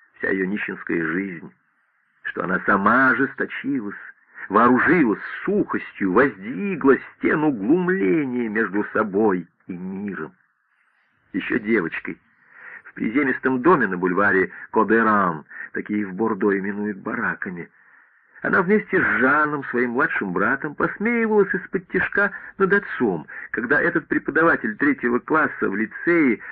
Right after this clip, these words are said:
отрывался от проверки домашних заданий и застывал, уставясь в стену. Свет из-под абажура падал только на худые руки, лежавшие на сочинениях, написанных детским почерком, бросая странный зелёный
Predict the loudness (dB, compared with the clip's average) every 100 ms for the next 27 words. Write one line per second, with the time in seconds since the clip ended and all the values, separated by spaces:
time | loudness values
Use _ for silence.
0 | -10 -4 -2 2 4 6 4 2 0 0
1 | 2 2 2 -2 -2 -2 -2 -4 -6 -4
2 | -2 0 0 -2 -2 -4 -4 -8 -4 0
3 | 4 4 4 2 -4 _ _ _ _ -16
4 | -8 -4 -4 -4 -14 -16 -18 -20 -8 -4
5 | -2 -4 -6 -14 _ _ _ _ _ _
6 | _ -16 -2 4 6 4 -2 -4 -4 -2
7 | -2 2 2 4 2 2 0 0 0 -2
8 | -4 -6 -4 -4 2 2 4 0 -4 -12
9 | -10 -14 -2 0 4 2 2 0 2 0
10 | -4 -6 -2 0 0 0 -4 -4 -6 -6
11 | -6 -4 -2 0 -2 -2 -6 -6 0 -2
12 | 0 -8 -8 -10 -10 -16 -14 -2 -2 0
13 | 0 0 -2 0 0 0 -4 -6 -4 -4
14 | -6